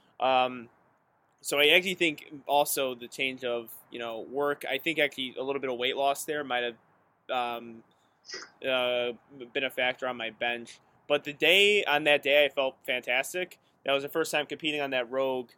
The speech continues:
you know, that, that Rogue combo rack. So I felt, you know, locked in, about as good as I ever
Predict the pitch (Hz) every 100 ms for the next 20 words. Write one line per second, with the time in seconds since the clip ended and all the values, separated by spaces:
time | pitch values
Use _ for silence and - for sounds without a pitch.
0 | _ _ _ 107 123 120 117 - 127 123
1 | 139 135 - 151 156 156 156 151 151 -
2 | 143 127 117 131 - 135 127 127 135 123
3 | 117 127 127 127 - 127 127 127 - _
4 | _ _ _ - 147 147 147 147 131 123
5 | 151 151 139 135 135 131 131